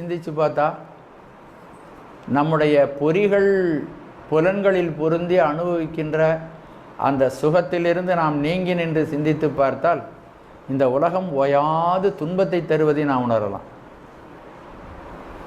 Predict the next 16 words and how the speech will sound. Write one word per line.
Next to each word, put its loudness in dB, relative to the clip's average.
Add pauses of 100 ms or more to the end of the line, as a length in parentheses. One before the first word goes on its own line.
(960)
உலகத்துல 2
துன்பம்தான் 0
இருக்கு. -4 (680)
நம்ம 0
சில 0
சமயம் 0
அந்த 2
துன்பத்தை 0
நீக்கி 0
வைக்கிறோம். 0
அது 0
மகிழ்ச்சி -2
போல 2
நமக்கு -2
தெரிகிறது. -2 (1700)
காலையில் 0